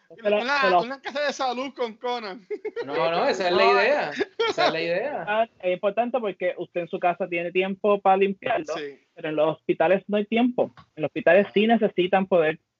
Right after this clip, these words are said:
Speaker 1: botarlo y cambiarlo porque ellos no tienen tiempo. En su casa sí, se llega. Y cuando se, se lavan sus manos y no saca los guantes, se, se los pone, los limpia, los días se los pone, los limpia, los seca, los seca y, y,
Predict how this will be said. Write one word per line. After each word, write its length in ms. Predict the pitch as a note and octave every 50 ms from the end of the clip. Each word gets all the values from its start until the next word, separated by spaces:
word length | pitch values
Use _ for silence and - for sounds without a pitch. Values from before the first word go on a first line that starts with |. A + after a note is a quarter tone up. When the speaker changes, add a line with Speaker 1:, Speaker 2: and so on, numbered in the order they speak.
| _ -
Speaker 1:
botarlo 440 | - E3+ F3 F3 - D3+ D#3+ E3+ F3+ F#3
y 40 |
cambiarlo 420 | F#3 G3+ G3+ G3+ G#3 A3 A#3 B3 A#3
porque 140 | G3 D#3+ D#3
ellos 120 | D3+ D3+
no 100 | D3+ C#3+
tienen 260 | D3 C#3+ C3+ C3+ C3+
tiempo. 400 | - F3 F#3+ G#3 G3+ - D3 - -
En 140 | C3+ C3+
su 100 | - D3
casa 220 | - C#3+ D#3 F3+ A3 G#3
sí, 340 | - E3+ F#3+ B3 C4 C4 A#3+ -
se 100 | - -
llega. 400 | - D3 F#3 A#3 A#3+ A3 F#3+ G#3 - - - - - _ _ _ _ _ _ -
Y 60 | -
cuando 320 | - G3 G#3 G3 D#3+ C#3+ -
se, 100 | C3+ B2
se 100 | - C#3
lavan 260 | C3 C3 C#3 D3 D3+
sus 160 | D3 E3+ D#3+
manos 300 | D#3 F3+ G#3 B3 C4 G#3+ - C#3+
y 60 | C#3
no 120 | D3 C#3
saca 160 | - E3+ E3
los 100 | E3 E3
guantes, 440 | D#3 F#3+ A#3+ C#4+ D4 - G3+ F3+ D3 C#3+ - - D3 - _ _ _ _ _ _ _ _ _ _
se, 160 | - C#3+ C3 - _
se 100 | - D#3 D3
los 140 | C#3 - _
pone, 240 | - F#3 F#3+ G3+ G#3+
los 200 | G#3+ A3 A3 A3+
limpia, 380 | B3+ C4+ C4+ C4 - A#3 G#3
los 180 | F3+ E3+ D#3+ D3+
días 200 | G3 A3 A3 G3
se 60 | F#3
los 120 | E3 E3 -
pone, 220 | - F#3 F#3+ G3
los 140 | G#3 G#3 G3+
limpia, 400 | A3+ C4 D4 D4+ - - G#3 E3+
los 120 | D#3 D3 -
seca, 240 | - E3+ F#3 G#3 A#3
los 120 | B3 B3 B3
seca 340 | - F4+ G4+ F4+ - C4+ A#3
y, 60 | G3+ F#3 F3 -
y, 160 | D#3 D3+